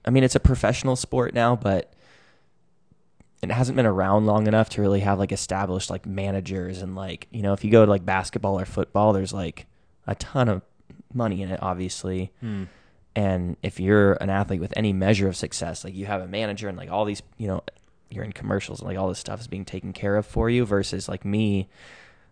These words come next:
Speaker 1: like, I kinda had to figure it out for myself. <laughs> So you know, in two thousand fourteen, it's like, "Hey, we wanna give you some free product." You're like, "Sweet, someone wants to give me some protein powder? That's amazing."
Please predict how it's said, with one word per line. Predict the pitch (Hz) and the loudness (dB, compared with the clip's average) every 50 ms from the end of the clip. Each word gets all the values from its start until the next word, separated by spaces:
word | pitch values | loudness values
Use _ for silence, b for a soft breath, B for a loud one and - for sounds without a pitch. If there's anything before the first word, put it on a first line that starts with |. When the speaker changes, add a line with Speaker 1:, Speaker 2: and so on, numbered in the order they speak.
| B B | B B
Speaker 1:
like, | - 95 98 104 | -4 0 2 2
I | 101 | 2
kinda | - 120 110 104 | 2 2 2 2
had | 104 107 104 | 2 2 0
to | - | -2
figure | - - 107 98 98 98 | -4 -2 -2 0 0 2
it | 95 | 2
out | 95 98 - - | 2 2 2 0
for | - 101 | -2 -6
myself. | 95 95 - - - 98 107 120 131 - | -6 -6 -6 -4 2 4 6 6 6 4
<laughs> | - - - | 0 -4 -4
So | - - - - 90 101 - B B B B B B B B B B _ _ _ - | -2 2 6 6 6 6 2 B B B B B B B B B B _ _ _ 4
you | 123 | 6
know, | 117 101 98 | 8 8 8
in | 98 | 8
two | 123 | 10
thousand | 123 117 113 98 110 | 10 10 10 8 4
fourteen, | - - 117 110 - - 131 131 123 | 2 4 4 4 4 4 4 4 4
it's | 101 107 | 4 2
like, | 101 - | 0 2
"Hey, | - 143 151 143 120 104 | 6 6 8 8 8 6
we | 95 104 120 | 6 6 6
wanna | 127 123 123 117 110 107 | 6 6 6 6 6 4
give | 92 113 113 | 4 2 2
you | 113 110 | 2 2
some | - 120 117 | 0 -2 -4
free | - - 117 123 | -2 0 0 2
product." | - - 131 127 131 110 95 98 - | 4 6 6 8 6 6 4 0 -2
You're | - 143 151 | -2 0 0
like, | 139 131 - | 0 0 0
"Sweet, | - - - - 220 214 220 247 240 233 196 156 - - - | 2 2 2 4 6 8 8 10 10 8 6 4 2 0 -2
someone | - - 175 180 180 180 180 | -2 -2 0 0 0 2 2
wants | 180 175 - - | 2 0 0 -2
to | - 151 | -4 -2
give | 143 156 170 170 | 0 0 2 2
me | 170 151 | 2 0
some | 143 - - 123 | 0 0 -2 -4
protein | - - - 151 147 151 - 170 170 156 | -2 2 4 4 4 4 4 0 0 0
powder? | - 160 165 170 180 175 | 0 -2 0 2 2 2
That's | 170 160 - | 0 0 2
amazing." | 160 156 156 170 175 175 180 175 147 143 131 113 104 95 95 | 2 4 6 6 8 8 6 6 6 6 4 4 4 0 -2